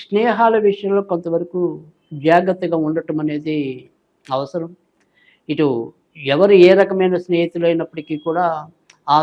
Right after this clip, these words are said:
స్నేహితుల వల్ల ఏమైనా సరే కొంత తప్పిదాలు చేయడానికి కూడా అవకాశాలు ఎక్కువగానే కనిపిస్తున్నాయి. కనుక ఆ విషయంలో మరికి పునరాలోచన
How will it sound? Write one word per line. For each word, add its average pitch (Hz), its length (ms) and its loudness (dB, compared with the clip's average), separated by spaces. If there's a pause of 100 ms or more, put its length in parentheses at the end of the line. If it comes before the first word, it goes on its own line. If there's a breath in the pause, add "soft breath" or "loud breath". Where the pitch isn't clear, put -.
స్నేహితుల 185 540 2
వల్ల 175 140 0 (140)
ఏమైనా 160 320 -2
సరే 156 160 -4 (100)
కొంత 143 200 -10 (720)
తప్పిదాలు 190 580 4
చేయడానికి 170 460 -2 (100)
కూడా 160 180 -4 (440)
అవకాశాలు 165 600 0
ఎక్కువగానే 151 500 -6 (340)
కనిపిస్తున్నాయి. 170 560 -8 (460 soft breath)
కనుక 277 240 0 (340)
ఆ 190 40 8 (100)
విషయంలో 220 380 0 (140)
మరికి 185 340 -2 (140)
పునరాలోచన 180 680 0